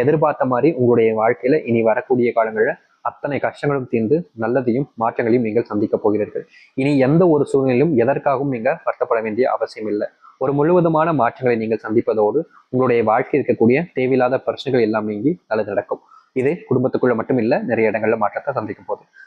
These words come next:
செல்வத்தாலான பெரும் கஷ்டத்தினால இந்த மிதுன் ராசிக்காரர்கள் எத்தனையோ நாட்கள் செல்வத்தால கஷ்டத்துல இருக்குமே அப்படின்னு சொல்லிட்டு மனசு உடைஞ்சு ரொம்பவே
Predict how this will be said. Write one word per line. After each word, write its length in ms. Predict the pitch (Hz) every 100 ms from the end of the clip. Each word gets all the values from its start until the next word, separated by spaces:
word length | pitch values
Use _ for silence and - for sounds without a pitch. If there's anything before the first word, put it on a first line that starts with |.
| _
செல்வத்தாலான 680 | - 175 190 196 190 170 139 -
பெரும் 240 | 123 156 175
கஷ்டத்தினால 540 | 156 - 120 117 113 143
இந்த 120 | 120 110
மிதுன் 220 | 117 143
ராசிக்காரர்கள் 540 | 143 131 127 107 110 160 _ _ 127
எத்தனையோ 260 | 120 139 180
நாட்கள் 320 | 165 123 135 165 -
செல்வத்தால 480 | 131 139 - 131 127
கஷ்டத்துல 380 | 123 - 123 120
இருக்குமே 260 | 117 120 123
அப்படின்னு 240 | 110 120
சொல்லிட்டு 260 | 117 107 139 175 _ _ 123
மனசு 260 | 151 - 127
உடைஞ்சு 280 | 120 143 170 113
ரொம்பவே 260 | 123 139